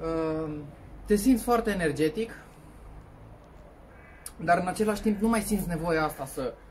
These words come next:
sari peste tot sau când urci scările să urci cu putere, când pedalezi să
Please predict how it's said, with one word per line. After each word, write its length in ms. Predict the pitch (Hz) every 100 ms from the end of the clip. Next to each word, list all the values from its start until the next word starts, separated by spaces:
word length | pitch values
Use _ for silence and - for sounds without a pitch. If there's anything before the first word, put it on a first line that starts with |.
| - - -
sari 460 | - - 190 151
peste 440 | 131 160 143 135 -
tot 320 | 170 143 117
sau 360 | - 123 113 117
când 240 | 135 135 147
urci 360 | 165 160 - -
scările 480 | - 165 151 127
să 180 | 117 147 120 117 - - - - - - - -
urci 260 | 180 196 151
cu 140 | 151
putere, 440 | 135 147 190 175 139
când 160 | 147
pedalezi 600 | 143 151 151 160 180 151 -
să 280 | 143 139